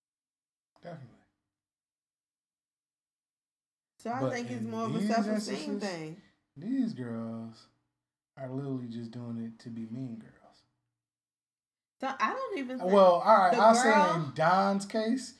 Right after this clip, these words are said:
Speaker 1: the girl may have that same situation.
Speaker 2: I don't
Speaker 1: I
Speaker 2: think
Speaker 1: think
Speaker 2: she's
Speaker 1: that.
Speaker 2: doing it to be mean.
Speaker 1: But Velvet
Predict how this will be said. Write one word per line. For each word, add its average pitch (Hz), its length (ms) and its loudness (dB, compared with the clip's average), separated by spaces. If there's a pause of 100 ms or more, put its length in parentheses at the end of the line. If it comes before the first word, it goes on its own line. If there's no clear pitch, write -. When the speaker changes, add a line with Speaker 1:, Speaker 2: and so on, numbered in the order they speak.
(300)
Speaker 1:
the 135 80 -8
girl 156 240 0
may 147 240 -4
have 139 300 -4
that 123 160 -8
same 123 340 -10
situation. 117 260 -16
Speaker 2:
I 240 80 4
don't 494 240 -2
Speaker 1:
I - 40 -10
Speaker 2:
think 247 160 -4
Speaker 1:
think - 100 -8
Speaker 2:
she's 247 240 -4
Speaker 1:
that. 208 80 -8
Speaker 2:
doing 226 260 -4
it 208 180 -10
to 254 60 -10
be 233 220 -6
mean. 226 480 -8 (260)
Speaker 1:
But 123 380 -4 (720)
Velvet 240 640 -2